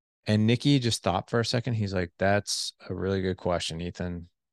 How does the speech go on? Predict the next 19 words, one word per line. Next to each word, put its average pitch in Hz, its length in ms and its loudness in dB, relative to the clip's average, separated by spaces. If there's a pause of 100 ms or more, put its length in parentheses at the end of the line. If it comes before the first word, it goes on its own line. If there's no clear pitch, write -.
(200)
He 104 100 -2
goes, 98 200 2
"All 101 80 2
right, 92 280 2
here's 104 260 -4
the 98 160 0
answer. 90 280 -2
I'm 90 80 -2
gonna 95 120 -2
give 90 140 -2
you 87 120 0
a - 20 0
shotgun 90 560 -2
blast 85 360 -4
to 87 60 -8
the 82 80 -6
face." - 440 -8 (840)
He 110 120 0
goes, 101 440 2